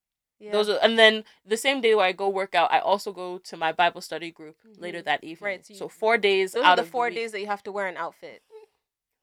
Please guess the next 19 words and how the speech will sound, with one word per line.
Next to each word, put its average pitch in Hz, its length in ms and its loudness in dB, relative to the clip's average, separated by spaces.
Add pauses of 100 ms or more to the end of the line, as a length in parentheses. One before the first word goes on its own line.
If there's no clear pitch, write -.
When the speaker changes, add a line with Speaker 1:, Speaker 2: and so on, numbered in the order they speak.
(280)
Speaker 2:
Even 262 300 -2
then, 208 320 8
it's 180 160 -6
shaky. 175 480 -12 (560)
It 330 220 -4
only, 370 380 2 (100)
I'm 285 260 -2 (100)
only 285 640 -12 (480)
beginning 202 580 -6
to 170 600 -18 (840)
feel 240 280 -4
the 202 160 -2
need 180 380 -16
to 175 200 -20
ramp 165 320 -10
up 131 280 -6 (200)
my 151 200 -4
fashion. - 600 -2
Speaker 1:
Yeah. - 200 -20